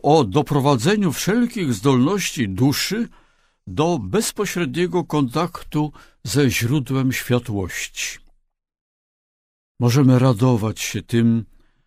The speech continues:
że wszystko, co powodowało nasze zakłopotanie w opatrznościowych zrządzeniach Boga,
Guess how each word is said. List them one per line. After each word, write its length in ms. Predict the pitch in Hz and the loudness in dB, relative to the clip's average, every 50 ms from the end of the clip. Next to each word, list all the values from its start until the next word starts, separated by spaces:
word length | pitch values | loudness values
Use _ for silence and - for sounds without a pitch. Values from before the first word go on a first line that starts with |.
| _ _ _ _ _ - | _ _ _ _ _ -10
że 220 | 113 95 107 123 113 | -6 -2 0 0 0
wszystko, 520 | - - - 240 - - - - 123 117 | 0 -4 -4 -4 -6 -6 -6 -4 -4 -4
co 180 | - - 123 - | -2 -4 -6 -4
powodowało 760 | - 123 113 104 113 92 104 107 95 113 143 160 151 135 117 | -2 -2 -2 -2 -2 -2 -2 -2 0 0 -2 0 0 -2 -2
nasze 360 | 104 113 147 139 - 135 110 | -2 -2 -4 -6 -4 -6 -4
zakłopotanie 1040 | 85 117 123 117 - 113 113 107 - 113 107 - - 123 139 151 139 127 120 110 95 | -2 -2 -4 -4 -4 -6 -6 -6 -4 -6 -6 -4 -4 -4 -4 -2 0 0 0 0 -2
w 80 | 87 | -4
opatrznościowych 1000 | 107 101 - 107 92 - - - 107 101 - - - - 131 127 127 117 87 90 | -6 -6 -6 -6 -8 -8 -8 -8 -6 -6 -6 -8 -4 -4 -4 -2 -2 -4 -6 -6
zrządzeniach 760 | 90 82 - 104 107 98 95 87 85 117 127 117 107 92 82 82 | -10 -10 -8 -6 -6 -4 -4 -4 -4 -4 -4 -2 -4 -6 -8 -10
Boga, 480 | 78 101 135 180 180 127 107 90 85 | -6 -4 -4 -4 -4 -6 -8 -10 -10